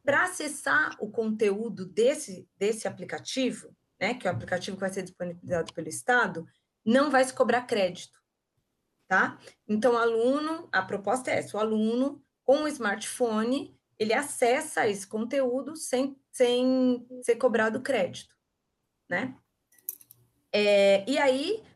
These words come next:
até, vai ser disponibilizado dia nove pra teste, os alunos vão tre-, testar, e depois do dia dezesseis, né, de, de abril, vai ser lançada uma agenda,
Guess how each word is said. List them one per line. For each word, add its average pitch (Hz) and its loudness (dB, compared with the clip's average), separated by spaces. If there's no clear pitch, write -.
até, 254 2
vai 214 -2
ser 214 -4
disponibilizado 196 -4
dia 269 -2
nove 285 0
pra 220 -4
teste, 233 -2
os 214 -6
alunos 185 -4
vão 190 -6
tre-, 254 0
testar, - -2
e 240 -4
depois 294 -2
do 285 -4
dia 240 4
dezesseis, 226 -2
né, 233 2
de, 185 -8
de 180 -8
abril, 190 0
vai 247 4
ser 220 -2
lançada 196 -2
uma 226 0
agenda, 254 0